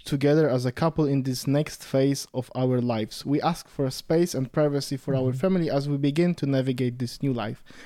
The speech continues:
Speaker 1: Melinda Gates and Bill Gates.
Speaker 2: Mhm. Nice. No to tak, e, jak trochę in-, intuicyjnie przypuszczałem, no to wiecie, to jest deklaracja wstępna, tak, że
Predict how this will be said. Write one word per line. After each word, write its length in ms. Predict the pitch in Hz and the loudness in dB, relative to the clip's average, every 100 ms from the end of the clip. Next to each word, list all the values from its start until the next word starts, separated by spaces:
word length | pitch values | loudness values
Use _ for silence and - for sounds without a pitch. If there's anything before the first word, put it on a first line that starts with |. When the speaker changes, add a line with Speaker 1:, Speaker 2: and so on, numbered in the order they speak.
| - | -2
Speaker 1:
Melinda 480 | 147 156 185 180 165 | 2 4 6 4 4
Gates 340 | 143 143 139 | 4 2 2
and 140 | 127 117 | -2 0
Bill 220 | 117 117 | 0 -2
Gates. 180 | 120 107 | -2 -2
Speaker 2:
Mhm. 220 | 95 117 117 - - - - - _ _ - _ _ _ _ - _ _ _ _ _ 113 98 | -2 -4 -8 -20 -20 -20 -20 -20 _ _ -20 _ _ _ _ -20 _ _ _ _ _ -4 -2
Nice. 240 | 98 - - _ - - - - - - - | -2 -8 -18 _ -20 -20 -20 -20 -20 -20 -4
No 60 | 139 | 0
to 160 | 180 | 2
tak, 200 | 160 - | 0 -2
e, 40 | - - 117 - 107 | -6 -6 -6 -6 -2
jak 220 | 117 120 | -2 -4
trochę 480 | - 123 120 120 113 | -2 0 2 2 0
in-, 420 | - 113 110 120 | 0 -2 -2 -4
intuicyjnie 680 | - 120 107 110 - 107 104 | -4 -2 0 0 2 2 2
przypuszczałem, 720 | - - - - 110 - 107 | 0 0 -2 -2 -2 2 2
no 80 | 110 | 4
to 100 | 107 | 4
wiecie, 220 | 98 - | 2 2
to 80 | 104 | -2
jest 120 | 120 | 0
deklaracja 600 | 98 - 95 95 - 175 | 0 2 2 2 0 -4
wstępna, 440 | 143 - 101 90 - | -2 0 0 -2 -2
tak, 220 | 113 107 | 0 0
że 160 | - | 0